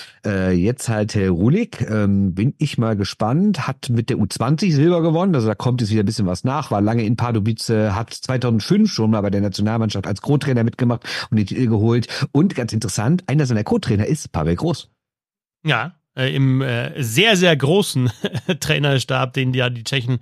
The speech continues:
Speaker 2: mit dabei haben. Also da haben sie ja auch viel Erfahrung mit dabei.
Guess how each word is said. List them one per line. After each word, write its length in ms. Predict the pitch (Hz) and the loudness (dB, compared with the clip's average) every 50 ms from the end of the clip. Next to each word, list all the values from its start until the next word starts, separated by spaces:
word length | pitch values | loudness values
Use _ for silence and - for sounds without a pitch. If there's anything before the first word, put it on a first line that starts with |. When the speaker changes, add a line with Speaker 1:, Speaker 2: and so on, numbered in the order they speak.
| - - - - - - - - | -6 -12 -18 -18 -18 -18 -16 -8
Speaker 2:
mit 300 | - 135 127 123 - - | -4 -2 -2 -2 -2 -2
dabei 400 | 131 120 104 113 117 131 139 127 | -2 -2 0 0 0 0 2 2
haben. 360 | 117 123 135 135 147 156 143 143 | 2 0 0 0 0 0 0 0
Also 200 | 139 123 120 120 | -2 -4 -4 -2
da 260 | 127 123 127 127 131 | -2 -2 0 0 0
haben 140 | 123 127 123 | 0 0 0
sie 220 | 123 127 127 117 - _ _ _ _ _ _ - | 0 -2 -4 -4 -6 _ _ _ _ _ _ -4
ja 200 | - 143 170 165 | 0 2 2 2
auch 100 | 156 - | 0 0
viel 160 | - 196 185 | 0 0 0
Erfahrung 480 | 175 143 - 156 165 180 190 180 175 | 0 0 0 -2 -2 0 0 0 -2
mit 140 | 175 180 160 | -2 -4 -4
dabei. 180 | 180 170 180 | -4 -6 -6